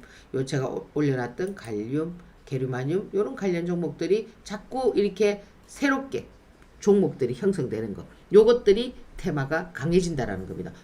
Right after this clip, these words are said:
어제 만들어졌잖아, 그죠? 어제 지금 처음 페라이트하고 히토류가 만들어졌는데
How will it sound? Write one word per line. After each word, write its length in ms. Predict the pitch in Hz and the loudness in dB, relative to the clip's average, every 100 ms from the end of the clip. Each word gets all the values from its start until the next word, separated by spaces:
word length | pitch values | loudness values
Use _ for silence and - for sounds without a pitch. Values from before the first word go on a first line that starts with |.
| - - | -6 -2
어제 160 | 262 | 0
만들어졌잖아, 640 | 165 151 226 139 117 107 175 | 0 2 2 2 -2 -6 -8
그죠? 180 | - - | -6 0
어제 360 | 233 240 233 233 - - | 4 8 6 4 -16 -10
지금 260 | 226 220 202 | 0 0 0
처음 440 | 294 277 262 - - - | -2 0 -2 -8 -14 -6
페라이트하고 720 | 277 262 269 262 208 190 208 | -2 0 0 2 2 4 4
히토류가 440 | 202 269 277 208 | 2 -4 -2 0
만들어졌는데 720 | 170 160 190 180 175 170 190 | 0 2 4 4 2 0 -2